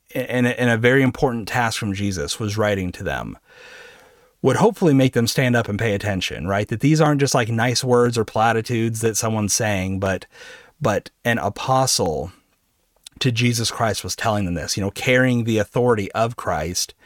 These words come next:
as he wrote these things. And as we now know, had divinely inspired words. You know, these weren't just good ideas of Peter's. Peter is the human author, but divinely inspired by God to write them.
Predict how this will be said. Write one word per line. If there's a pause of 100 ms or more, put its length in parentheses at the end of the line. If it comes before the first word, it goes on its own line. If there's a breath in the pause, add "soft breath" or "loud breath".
(440 soft breath)
as
he
wrote
these
things. (320 loud breath)
And
as
we
now
know, (480 loud breath)
had
divinely
inspired
words.
You
know,
these
weren't
just
good
ideas
of
Peter's. (380 loud breath)
Peter
is
the
human
author,
but (120)
divinely
inspired
by
God
to
write
them.